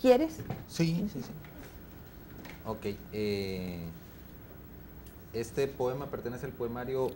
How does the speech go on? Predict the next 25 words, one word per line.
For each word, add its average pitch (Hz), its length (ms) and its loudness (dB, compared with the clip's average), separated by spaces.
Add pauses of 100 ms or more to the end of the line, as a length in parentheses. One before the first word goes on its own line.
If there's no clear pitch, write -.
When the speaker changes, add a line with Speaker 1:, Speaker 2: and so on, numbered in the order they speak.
Speaker 2:
Me 113 200 0
casé 113 320 4
contigo, 135 600 2 (100)
Libertad, 107 540 4
de 131 120 4
mil 120 140 4
novecientos 117 420 2 (440)
ochenta 98 400 6
y 117 80 10
ocho, 143 420 4
en 117 280 6
Libertad, 107 480 8 (120)
en 110 260 8
traducción 107 440 4
de 113 120 8
María 101 240 6
Luisa 98 380 6
Prieto. - 320 -2 (400)
Speaker 1:
¿Y 202 60 -6
tú 220 160 -4
lo 214 140 -4
lees? 208 180 -8 (680)
Speaker 2:
¿Lo 113 160 4
quieres 135 260 4
leer? 226 140 -4